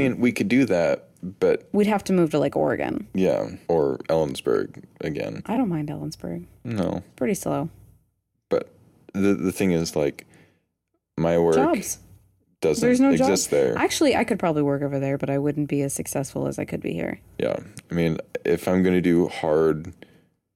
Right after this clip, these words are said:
Speaker 1: immunology,
Speaker 2: Yeah.
Speaker 1: then, you know, I mean, there's a little bit. My, my alma mater just got their first flow cytometer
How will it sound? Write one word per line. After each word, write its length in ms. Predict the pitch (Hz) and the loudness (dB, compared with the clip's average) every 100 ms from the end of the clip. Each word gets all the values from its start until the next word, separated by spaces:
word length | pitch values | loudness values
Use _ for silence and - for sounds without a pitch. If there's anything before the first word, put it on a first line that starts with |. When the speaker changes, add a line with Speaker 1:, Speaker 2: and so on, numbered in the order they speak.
| _ _ 87 | _ _ -2
Speaker 1:
immunology, 1000 | 82 82 80 82 78 73 69 69 78 95 | 2 2 2 2 2 0 -2 -2 -4 -6
Speaker 2:
Yeah. 360 | 196 190 175 170 - | -2 0 0 -2 -6
Speaker 1:
then, 460 | 90 82 139 62 - _ _ _ _ _ | -4 -2 -2 -6 -10 _ _ _ _ _
you 80 | 82 | -4
know, 260 | 69 76 87 - | -2 -4 -8 -6
I 40 | 87 | -2
mean, 220 | 82 82 - | -2 -4 -2
there's 220 | 87 - | -2 2
a 60 | 90 | 0
little 220 | 82 95 | 2 2
bit. 380 | 87 82 - - - - _ _ | 2 0 -2 -14 -20 -20 _ _
My, 460 | 98 92 90 90 92 - - | 0 2 2 0 -2 -6 -4
my 220 | 90 90 | -2 0
alma 340 | 80 92 110 | 2 2 2
mater 580 | 101 90 87 90 98 110 _ _ _ _ _ 95 | 2 2 2 2 0 -4 _ _ _ _ _ -6
just 340 | 87 104 110 - | 0 0 0 0
got 200 | 98 101 | 0 2
their 140 | 95 | 0
first 320 | - 98 95 | 2 2 2
flow 200 | - 98 | 0 2
cytometer 880 | 98 98 92 92 110 110 85 85 113 | 2 0 0 0 0 2 4 2 0